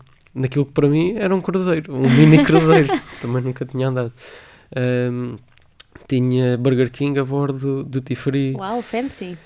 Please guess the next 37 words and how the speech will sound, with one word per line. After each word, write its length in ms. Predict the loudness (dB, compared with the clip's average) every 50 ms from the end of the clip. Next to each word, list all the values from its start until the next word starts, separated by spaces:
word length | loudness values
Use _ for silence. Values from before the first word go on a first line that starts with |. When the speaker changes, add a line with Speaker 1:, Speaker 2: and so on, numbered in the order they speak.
| _ -20 _ _ _ _ _ -8
Speaker 1:
Ahm, 1000 | -4 -2 0 0 0 0 0 0 -2 -2 -4 -4 -6 -6 -6 -8 -8 -10 -10 -12 -14
sa-, 520 | -14 -14 -14 -12 -8 -6 -4 -4 -4 -4
salão 880 | -6 -6 -4 -2 0 0 0 0 0 0 -2 -2 -4 -6 -6 -8 -10 -14 -16 -18 -20 -20 _
de 180 | -20 -20 -20 -18 -12
concertos, 560 | -10 -10 -8 -4 -4 -4 -4 -4 -8 -12 -12
vá, 120 | -10 -8 -8
uma 260 | -8 -10 -10 -12 -12
sala 260 | -10 -6 -6 -6 -6
de 60 | -6
espetáculos. 800 | -6 -6 -6 -4 -4 -4 -4 -4 -6 -8 -12 -14 -14 -14 -18 -20 -18 -12
Speaker 2:
Uau. 120 | -8 -4 -4
Speaker 1:
Ahm, 640 | -2 0 0 -2 -2 -2 -4 -6 -6 -8 -10 -12 -14 -18 -20 _ _ -18 -14
e 80 | -12 -8
pronto, 260 | -8 -6 -8 -6 -6
era 100 | -4 -4 -4
uma 80 | -4
coisinha. 460 | -2 0 0 0 2 2 0 0 0
Speaker 2:
Enfim, 80 | 0 0
países 380 | 0 0 0 0 0 -4 -4 -2
nórdicos. 640 | 0 0 0 0 0 -2 -4 -6 -8 -12 -14 -14 -16 -18
Speaker 1:
<laughs> 140 | -12 _
Países 240 | -2 0 0 0 0
nórdicos, 420 | 0 0 0 0 -2 -2 -4 -2 -2
era 160 | -2 -2 0
para 140 | -2 -2 -2
atravessar 400 | 0 -2 -4 -2 0 0 2 2
o 60 | 2
Báltico, 500 | 2 2 2 0 0 -2 -2 -4 -4 -8 -12 -8 -6 -4 -4 -4 -4
Speaker 2:
<laughs> 280 | -6 -8 -8 -12 -20 -20
Speaker 1:
Estónia, 460 | -18 -18 -12 -6 -4 -2 -2 -2 -2 -2
Finlândia, 640 | -2 -2 0 0 0 0 -2 -4 -6 -8 -12 -14 -16 -18 -20 _ -20 -16
e 40 | -16 -12
pronto, 340 | -8 -8 -8 -8 -8 -8 -8
era 120 | -6 -6
assim 500 | -8 -8 -6 -6 -4 -4 -4 -4 -4 -4
vinte 240 | -4 -4 -4 -2 -2
eurinhos, 480 | -2 -2 -4 -6 -8 -12 -16 -20 -20